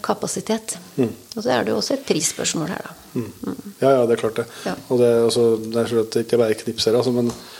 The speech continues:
Speaker 2: men også sånn dyrevelferdsmessig så er jo, ehm, det at vi, eh, gjør grep som sikrer at vi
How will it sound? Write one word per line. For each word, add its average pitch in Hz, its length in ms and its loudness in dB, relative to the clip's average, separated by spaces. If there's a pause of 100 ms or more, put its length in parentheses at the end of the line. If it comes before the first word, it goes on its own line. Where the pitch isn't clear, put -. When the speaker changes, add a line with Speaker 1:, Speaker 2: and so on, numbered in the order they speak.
(220)
Speaker 2:
men 123 120 2
også 110 160 2 (180)
sånn 120 200 2 (140)
dyrevelferdsmessig 98 1160 0
så 135 140 4
er 107 120 0
jo, 110 120 4 (800)
ehm, 104 400 0 (420)
det 110 120 4
at 104 160 0
vi, 107 220 4
eh, 104 960 -6
gjør 104 320 2
grep 107 280 2
som 107 180 0
sikrer - 440 2
at 101 140 -2
vi 104 160 4